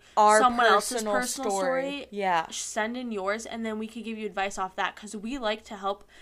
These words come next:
Speaker 2: It's just, like, I, some of
Speaker 1: I don't
Speaker 2: it's, like,
Speaker 1: wanna u-
Speaker 2: vague, too, and I'm like,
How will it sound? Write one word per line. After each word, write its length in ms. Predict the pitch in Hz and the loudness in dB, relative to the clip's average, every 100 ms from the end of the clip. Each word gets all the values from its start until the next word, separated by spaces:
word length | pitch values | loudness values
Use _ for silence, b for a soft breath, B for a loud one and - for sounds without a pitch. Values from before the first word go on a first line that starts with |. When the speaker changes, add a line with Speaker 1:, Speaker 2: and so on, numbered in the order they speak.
| B B B | B B B
Speaker 2:
It's 160 | 220 214 | -8 -6
just, 260 | 240 233 | -6 -6
like, 320 | 247 214 202 - b b b _ - | 0 0 -2 -10 b b b _ -2
I, 140 | 214 - | -2 -2
some 240 | - - 220 | -10 -6 2
of 60 | |
Speaker 1:
I 100 | 214 | 4
don't 120 | 220 262 | 6 6
Speaker 2:
it's, 60 | |
like, 120 | 254 | 4
Speaker 1:
wanna 100 | 247 | 2
u- 140 | 220 226 | 0 0
Speaker 2:
vague, 400 | 180 190 208 226 | 0 0 -2 -6
too, 320 | 208 190 208 | -6 -2 -2
and 180 | - 208 | -4 -4
I'm 160 | 190 | -4
like, 240 | 202 190 | -4 -6